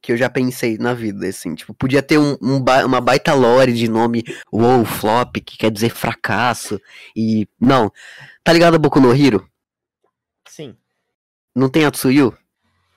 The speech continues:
Speaker 2: Sim, que é Frop.
Speaker 1: O nome de helo-, de herói dela é Frop. Eu troquei as letras. Na, tipo,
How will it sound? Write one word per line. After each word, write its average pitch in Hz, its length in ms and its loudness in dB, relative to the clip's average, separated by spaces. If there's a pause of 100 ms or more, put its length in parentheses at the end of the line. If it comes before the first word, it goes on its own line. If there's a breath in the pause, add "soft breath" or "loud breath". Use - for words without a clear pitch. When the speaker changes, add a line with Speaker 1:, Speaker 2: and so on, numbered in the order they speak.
(140)
Speaker 2:
Sim, 123 300 -18
que - 80 -16
é 110 60 -10
Frop. 156 280 -10
Speaker 1:
O 113 40 -4
nome 127 240 2
de 131 160 -2
helo-, 127 260 2
de 123 140 -2
herói 120 220 4
dela 117 260 0
é 120 40 -2
Frop. 120 440 -4 (340)
Eu 104 100 -6
troquei 123 320 0
as 123 100 2
letras. 113 340 -2 (2750)
Na, 117 320 -2
tipo, - 360 -6